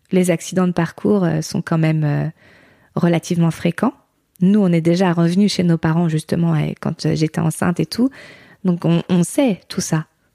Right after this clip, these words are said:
Ou tu vois, on l'a vu pendant le covid, il y a plein de familles qui ont dû réaccueillir des grands-enfants et tout. C'est normal et on le fera volontiers.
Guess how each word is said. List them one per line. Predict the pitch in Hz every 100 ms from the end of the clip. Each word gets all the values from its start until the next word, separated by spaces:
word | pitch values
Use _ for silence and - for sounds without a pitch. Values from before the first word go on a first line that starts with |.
| _
Ou | 175
tu |
vois, | 175
on |
l'a | 170
vu | 151
pendant | 165 151
le | 151
covid, | - 175 170 214
il | 190 165
y | 156
a |
plein | -
de | 160
familles | 170 175
qui | 175
ont | 165
dû | 160 165
réaccueillir | 165 160 156 175 175 165
des | 160
grands-enfants | 160 165 170 160 180
et | 170
tout. | 160 226 240 - _ _ _ _ _
C'est | - - 180
normal | 160 165 254 202
et |
on | 160
le | 160 170
fera | - 180
volontiers. | 180 185 196 240 240